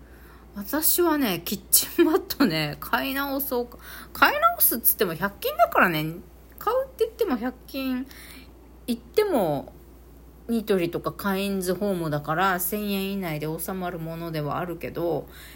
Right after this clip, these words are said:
やっぱりね、なんかもう生活保護だからさ、毎日ちゃんと使え、使うもので、そうだな、手間のかからない生活がやっぱ大事なんだよ。昨日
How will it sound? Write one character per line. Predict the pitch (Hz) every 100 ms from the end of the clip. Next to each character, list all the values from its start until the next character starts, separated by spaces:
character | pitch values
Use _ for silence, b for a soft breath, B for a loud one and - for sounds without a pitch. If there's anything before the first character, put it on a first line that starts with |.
| B
や | 190
っ |
ぱ | 185 196
り | 196 175
ね、 | 170 170 170 - - - - - - - - - - - -
な | 196
ん | 247
か | 226
も | 170
う | -
生 | 214 226
活 | 294 349 359
保 | 370
護 | 339
だ | 247
か | 202 180
ら | 165
さ、 | 175 190 160 160
毎 | 226 320
日 | 320 330 - 330 285 233
ち | 262
ゃ |
ん | 294 311
と | - 311 311 285 254
使 | - - 247 254
え、 | 269 277 - - - - -
使 | - - - 220 226
う | 226
も | 220 214 220
の | 226 208
で、 | 156 160 175 180 151 - - - B B B B B B - - - - - - - - - - - -
そ | - 185 175
う |
だ | 160
な、 | 160 185 202 208
手 | 240
間 | 302 494
の | 605 571
か | - -
か | 285
ら | 415 508
な | 453 180
い |
生 | 185 196 190
活 | 185 185
が | 180
や | 165
っ |
ぱ | 165
大 | - 233 349
事 | 403
な | 494 440
ん |
だ | 240
よ。 | 170 143
昨 | -
日 | 285